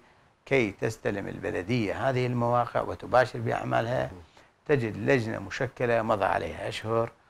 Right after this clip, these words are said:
Speaker 1: وبحجج واهية أو عدم متابعة ويبقى المحضر بدون إنجاز.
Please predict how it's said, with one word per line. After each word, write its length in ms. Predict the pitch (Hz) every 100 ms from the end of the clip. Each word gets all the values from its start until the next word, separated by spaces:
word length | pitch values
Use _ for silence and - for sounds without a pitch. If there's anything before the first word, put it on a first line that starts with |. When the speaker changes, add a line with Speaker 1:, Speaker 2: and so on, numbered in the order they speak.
| - - _
Speaker 1:
وبحجج 680 | 101 107 107 92 - 107 92 -
واهية 560 | 113 104 101 107 107
أو 440 | 110 98 92 101 104
عدم 360 | 98 95 90 85
متابعة 840 | - 120 117 107 95 110 107 101
ويبقى 360 | 87 101 - 92
المحضر 440 | 95 - 110 107
بدون 340 | 107 - 101 104
إنجاز. 400 | 92 - -